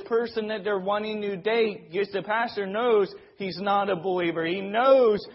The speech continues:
um, that he has ungodly intentions. And yet, many times the parents say, "Oh, you know what? You can't judge him. You know what? You, you can't see his heart. You can't see whether he's saved or not."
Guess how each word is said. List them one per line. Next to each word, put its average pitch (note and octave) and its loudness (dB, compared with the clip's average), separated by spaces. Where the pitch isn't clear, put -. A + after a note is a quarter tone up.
um, G3 6
that G#3 6
he A3 2
has G#3+ 6
ungodly G#3 2
intentions. G3 -6
And F3 -6
yet, G#3 0
many G#3 -4
times F#3 -2
the E3+ -8
parents F3 -8
say, F#3+ -4
"Oh, F#3+ 2
you F#3+ -8
know F#3+ -6
what? F#3+ -6
You G3 -12
can't F3 -10
judge C#3+ -4
him. D3+ -8
You F3 -10
know F3+ -4
what? F#3 -4
You, G#3 -10
you G#3+ -8
can't G#3+ -8
see F#3+ -6
his F#3+ -4
heart. F3+ -2
You G#3+ -10
can't G3+ -8
see F3+ -8
whether E3+ -4
he's D#3 -8
saved D3+ -6
or C#3+ -8
not." C#3+ -6